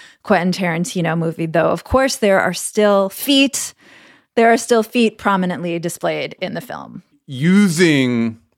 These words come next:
Speaker 2: law enforcement like that is, um, a wonderful thing that I love to see in any movie. And Jackie Brown, it's something which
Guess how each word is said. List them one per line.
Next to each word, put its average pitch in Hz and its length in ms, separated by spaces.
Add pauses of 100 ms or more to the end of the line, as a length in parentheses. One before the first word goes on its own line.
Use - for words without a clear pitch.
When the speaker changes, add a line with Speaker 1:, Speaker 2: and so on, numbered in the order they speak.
(320)
Speaker 2:
law 120 280
enforcement 101 720 (100)
like 92 240
that 90 440
is, 95 460 (100)
um, 90 380
a 98 100
wonderful 110 380
thing 98 200
that 98 120
I 98 40
love 95 300
to 101 140
see 95 320
in 90 80
any 90 160
movie. 87 380
And 87 120
Jackie 92 320
Brown, 90 400 (600)
it's 165 200
something 185 540
which 147 420